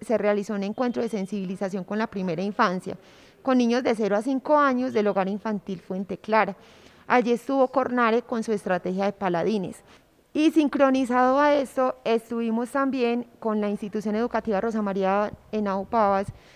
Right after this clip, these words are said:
en la sede primaria con una obra de teatro hermosísima que se llamó El Ciclo Extraordinario de la Vida. Entonces, eh, fue muy bacano porque interactuaron muchísimo los niños y niñas con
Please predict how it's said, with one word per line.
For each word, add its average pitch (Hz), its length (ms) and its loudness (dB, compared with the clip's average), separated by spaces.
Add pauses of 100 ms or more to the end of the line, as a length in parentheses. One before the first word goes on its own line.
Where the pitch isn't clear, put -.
(200)
en 214 240 0
la 202 140 -2
sede 202 220 -2
primaria 233 600 0 (240)
con 240 160 -2
una 220 240 0
obra 240 140 2
de 254 80 0
teatro 220 320 -2
hermosísima 240 640 -4 (100)
que 233 260 -2
se 240 140 -4
llamó 233 380 -2 (400)
El 220 340 0 (880)
Ciclo 254 520 -4
Extraordinario 202 880 -2
de 208 120 0
la 190 100 -2
Vida. 185 260 -4 (560)
Entonces, 214 640 -2
eh, 208 460 -2
fue 208 140 -6
muy 208 120 -4
bacano 262 400 -2
porque 208 400 -4 (380)
interactuaron 214 720 0
muchísimo 233 540 -2
los 220 140 0
niños 214 340 -4
y 254 60 0
niñas 226 440 -2 (260)
con 220 420 -2